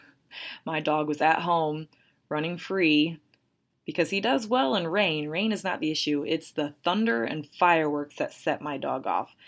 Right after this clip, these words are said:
And then I went into panic mode <laughs> 'cause I knew something bad was going to happen. And worst off, there was nothing I could do other than just keep on driving through the construction, which made my drive even longer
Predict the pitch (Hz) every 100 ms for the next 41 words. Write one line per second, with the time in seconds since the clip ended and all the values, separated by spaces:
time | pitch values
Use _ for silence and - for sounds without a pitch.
0 | - - - - - - _ _ _ -
1 | 180 180 202 208 226 247 269 - 262 269
2 | 294 - 233 226 294 277 247 - - 277
3 | - 254 302 247 262 285 277 269 254 240
4 | 254 247 247 247 240 247 240 240 233 233
5 | - - 233 226 226 _ _ _ - 214
6 | 202 214 208 202 190 190 - _ - 190
7 | 185 190 185 180 185 185 180 180 160 156
8 | 151 151 - - - - 170 180 175 170
9 | 156 151 - 196 196 233 247 262 247 240
10 | 226 - 180 202 - 240 - - 269 254
11 | - 196 185 165 165 160 156 156 151 151
12 | 143 156 208 302 320 302 285 277 277 285